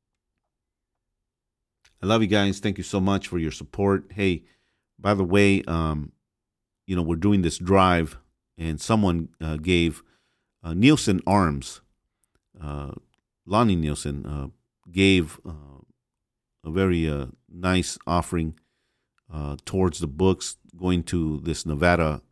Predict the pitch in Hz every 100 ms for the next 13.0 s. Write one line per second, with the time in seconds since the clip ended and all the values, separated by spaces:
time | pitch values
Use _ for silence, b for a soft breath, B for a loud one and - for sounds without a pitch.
0 | - 85 78 71 95 95 90 _ _ _
1 | _ _ _ _ _ 80 78 73 71 69
2 | - _ _ _ _ _ _ _ - 82
3 | 76 - 87 78 73 - 90 90 - 110
4 | 101 98 82 78 92 101 101 _ - 80
5 | 87 87 - _ 78 71 67 50 _ -
6 | _ 80 78 95 95 - - _ _ _
7 | _ - - 107 98 98 98 98 - _
8 | - 92 - 82 113 135 135 120 b b
9 | b 92 156 156 151 127 107 87 101 98
10 | - _ _ _ _ _ _ - 82 107
11 | - 110 98 98 92 85 87 - - 82
12 | 76 71 - _ 101 101 - 98 92 -